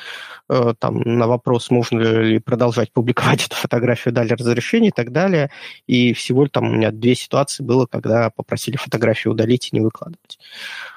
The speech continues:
Э, так что даже вот, э, моя не такая большая, конечно, статистика, э, показывает, что люди,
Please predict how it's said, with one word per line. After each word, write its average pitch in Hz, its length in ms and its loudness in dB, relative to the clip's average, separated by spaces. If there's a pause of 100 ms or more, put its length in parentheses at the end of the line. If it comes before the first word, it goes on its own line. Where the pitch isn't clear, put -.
(180)
Э, 127 220 2
так 139 200 -4
что 165 480 2
даже 156 360 0
вот, - 420 0
э, 151 680 2 (680)
моя 135 360 2
не 131 160 2
такая 135 300 -2
большая, 120 380 0
конечно, - 360 -2
статистика, 135 840 -2 (840)
э, - 120 4
показывает, 151 640 2
что - 180 -2
люди, 131 640 4